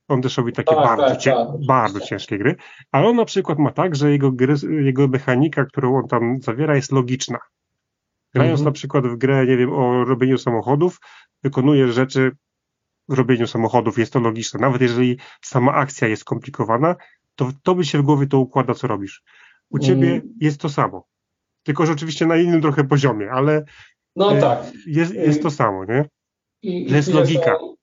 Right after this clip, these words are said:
Speaker 2: tak, tu się z tobą zgodzę i, i jak ktoś się mnie pyta, jakie gry najbardziej lubisz, to też właśnie mówię takie, y, w które jak gram,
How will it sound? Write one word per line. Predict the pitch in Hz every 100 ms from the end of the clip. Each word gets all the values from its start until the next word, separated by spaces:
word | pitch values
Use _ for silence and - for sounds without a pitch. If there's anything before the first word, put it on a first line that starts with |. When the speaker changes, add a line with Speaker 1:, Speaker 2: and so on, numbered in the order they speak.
| _ _ _ -
Speaker 2:
tak, | 151 139 -
tu | 165
się | 170
z | -
tobą | 170 160 156
zgodzę | 147 170 165 165 165 156 156
i, | 156 147 - 147
i | 147 143 147
jak | 139 -
ktoś | 156 147
się | 156
mnie | 151
pyta, | - 147
jakie | 151 - 151
gry | 156 156
najbardziej | 139 139 135 143
lubisz, | 143 151 143 -
to | 143 -
też | 156 143
właśnie | 139 131 156
mówię | 147 147 143 -
takie, | 175 180 175 175 185 - _ _ _ _ -
y, | - 143 147 147
w | - -
które | - 170 160 151
jak | 147 135 139
gram, | - 156 156 175 220 208